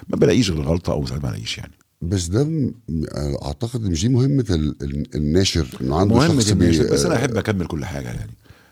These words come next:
Speaker 1: بحب أكمل
Speaker 2: آه،
Speaker 1: كل حاجة.
Speaker 2: عايز تديها، آه،
Speaker 1: آه، بحب أكمل كل حاجة.
Speaker 2: بأح-، بأحسن،
Speaker 1: بأحسن شكل، آه.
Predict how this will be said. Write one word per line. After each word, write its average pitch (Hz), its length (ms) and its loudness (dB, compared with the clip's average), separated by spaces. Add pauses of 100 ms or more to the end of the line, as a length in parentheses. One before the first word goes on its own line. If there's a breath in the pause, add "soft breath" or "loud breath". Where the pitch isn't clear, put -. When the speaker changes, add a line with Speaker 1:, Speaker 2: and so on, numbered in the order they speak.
(180 soft breath)
Speaker 1:
بحب 113 200 -6
أكمل - 140 -8
Speaker 2:
آه، 82 260 4
Speaker 1:
كل 73 40 0
حاجة. - 100 -2
Speaker 2:
عايز 107 140 4
تديها، 104 360 4
آه، 65 380 0
Speaker 1:
آه، 78 380 0
بحب - 240 -6
أكمل - 240 -8
كل - 180 -14
حاجة. - 200 -8
Speaker 2:
بأح-، 87 240 0
بأحسن، 78 720 0
Speaker 1:
بأحسن 62 300 0
شكل، - 320 -8
آه. 57 160 -14